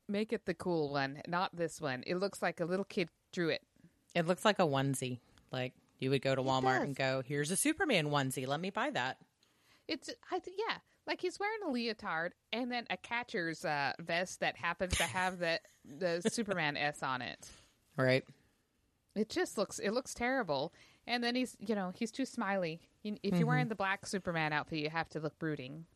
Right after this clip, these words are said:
Speaker 1: That's also
Speaker 2: I was kind
Speaker 1: the
Speaker 2: of
Speaker 1: rule.
Speaker 2: hoping that we were gonna get a Batman at some point, 'cause I know that, um, in past episodes, I've heard Oliver Queen reference, you know,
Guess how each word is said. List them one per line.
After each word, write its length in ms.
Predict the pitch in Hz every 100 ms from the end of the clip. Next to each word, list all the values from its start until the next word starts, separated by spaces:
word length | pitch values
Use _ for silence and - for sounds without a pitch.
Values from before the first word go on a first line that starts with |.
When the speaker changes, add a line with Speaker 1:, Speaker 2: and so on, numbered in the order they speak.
| _ -
Speaker 1:
That's 160 | 170
also 80 | 170
Speaker 2:
I 40 | 247
was 80 | -
kind 160 | 480
Speaker 1:
the 20 | 480
Speaker 2:
of 60 |
Speaker 1:
rule. 60 | 285
Speaker 2:
hoping 260 | 226 202
that 140 | 180 170
we 160 | 170
were 100 | 170
gonna 220 | 165 156 147
get 440 | 139 156 151 - -
a 380 | 147 139 139 135 -
Batman 760 | 151 156 139 131 127 123 131 -
at 160 | 143 135
some 240 | 160 156
point, 340 | - 131 123 123
'cause 140 | 156
I 140 | 143
know 300 | 156 175 175 156
that, 240 | 139 -
um, 360 | 147 139 123 131
in 280 | - 147 151
past 400 | - 170 170 -
episodes, 680 | 160 - 151 147 139 139 - - - -
I've 160 | - 147
heard 340 | 175 160 156 143 -
Oliver 380 | 143 147 139
Queen 580 | 123 180 160 147 143 143 147
reference, 800 | 147 147 - 135 131 120 - -
you 160 | 185 147
know, 260 | 117 -